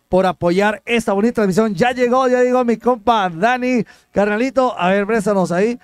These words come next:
Victoriano, vénganse para las, las, las preguntas.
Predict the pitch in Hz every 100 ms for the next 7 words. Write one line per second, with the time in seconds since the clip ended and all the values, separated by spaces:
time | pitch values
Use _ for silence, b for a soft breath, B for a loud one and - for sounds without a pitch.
0 | b - 180 196 233 262 247 151 131 233
1 | 233 208 196 185 180 139 143 156 143 123
2 | 139 147 127 160 185 202 185 -